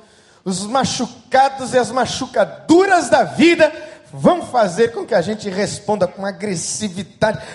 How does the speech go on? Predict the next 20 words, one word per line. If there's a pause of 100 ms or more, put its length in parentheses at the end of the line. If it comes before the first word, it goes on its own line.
(120)
com
amargor
na
alma, (320)
a
quem
quer
que
esteja
ao
nosso
lado. (960)
Não
foi
o
caso
dessa
menina.
Essa
menina,